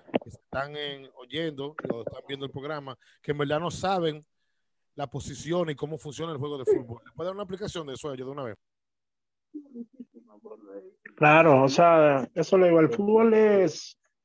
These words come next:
Speaker 2: es un deporte, como ustedes saben, pues, que se, se juega de, de once, once por equipo, y es algo que,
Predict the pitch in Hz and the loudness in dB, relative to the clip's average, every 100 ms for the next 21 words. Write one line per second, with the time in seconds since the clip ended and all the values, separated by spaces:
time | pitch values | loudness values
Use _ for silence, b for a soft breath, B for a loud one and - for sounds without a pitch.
0 | _ 185 202 208 196 208 208 202 190 170 | _ -2 2 4 4 2 4 0 2 0
1 | 160 185 180 190 190 185 156 139 - 143 | 2 2 2 2 0 0 -2 -4 -4 -4
2 | 147 156 147 - - - 156 170 160 147 | 0 0 -2 -6 -6 2 4 6 6 4
3 | 131 123 123 _ _ _ 135 147 175 170 | 2 -4 -10 _ _ _ 0 2 2 0
4 | 160 160 165 156 143 139 190 196 196 208 | 0 0 0 0 0 0 -2 0 0 -2
5 | _ - 143 151 151 160 165 165 165 143 | _ -6 -2 0 0 0 2 0 0 -2
6 | 131 120 | -2 -8